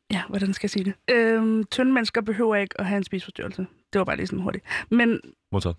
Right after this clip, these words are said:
Speaker 1: ja, men, øh, men sådan i forhold til, at det her med diskrimination. Øhm, personligt er jeg,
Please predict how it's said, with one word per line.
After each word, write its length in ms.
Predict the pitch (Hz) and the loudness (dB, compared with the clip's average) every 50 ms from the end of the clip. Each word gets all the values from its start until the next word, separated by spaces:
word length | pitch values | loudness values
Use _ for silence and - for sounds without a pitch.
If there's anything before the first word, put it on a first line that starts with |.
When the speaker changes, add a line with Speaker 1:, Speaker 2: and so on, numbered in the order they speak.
| _ - | _ -2
Speaker 1:
ja, 100 | 233 220 - _ _ - - - - - | 0 0 -2 _ _ -14 -14 -12 -8 -2
men, 300 | - 233 240 233 233 233 | 2 2 4 4 4 4
øh, 360 | 233 226 226 226 226 226 - - _ - | 4 4 4 4 2 0 0 -4 _ -4
men 380 | 202 233 233 226 220 220 202 - _ _ _ _ - | -2 -2 0 0 0 -2 -2 -4 _ _ _ _ -10
sådan 280 | - - 240 233 226 - | -6 -2 0 0 0 -2
i 80 | - 233 | -4 -2
forhold 340 | - 240 247 240 254 240 226 | 0 2 2 2 2 0 -2
til, 340 | - - 247 233 233 233 - - | -4 -2 -2 0 -2 -2 -4 -2
at 400 | - 196 196 - - - - - - _ _ _ _ _ _ _ _ _ _ _ _ _ _ _ _ _ _ _ _ _ _ _ - | 0 -2 -2 -2 -4 -12 -12 -12 -14 _ _ _ _ _ _ _ _ _ _ _ _ _ _ _ _ _ _ _ _ _ _ _ 2
det 100 | 233 220 | 2 4
her 60 | 214 220 | 4 4
med 120 | 214 202 | 2 0
diskrimination. 640 | 208 208 - - 208 202 196 190 - 214 196 196 - - - - - - - - - - - - - - - - _ - - | -2 -2 -2 0 0 0 2 2 0 0 -2 -4 -8 -14 -20 -20 -20 -20 -20 -20 -20 -20 -20 -20 -20 -20 -20 -20 _ 0 2
Øhm, 840 | 247 240 233 233 233 226 220 220 214 214 208 208 110 - - - - - _ _ _ _ _ _ _ _ - | 4 4 4 4 2 2 0 0 0 0 -2 -2 -4 -4 -6 -8 -12 -16 _ _ _ _ _ _ _ _ 0
personligt 680 | 247 233 - - 285 277 - - 262 262 - - - - - - _ _ _ _ _ _ _ _ - - | 0 2 2 4 2 2 2 2 0 0 0 -4 -12 -14 -16 -20 _ _ _ _ _ _ _ _ -4 -2
er 60 | 214 | 0
jeg, 380 | 208 202 190 185 190 196 190 | 0 2 2 0 0 0 -2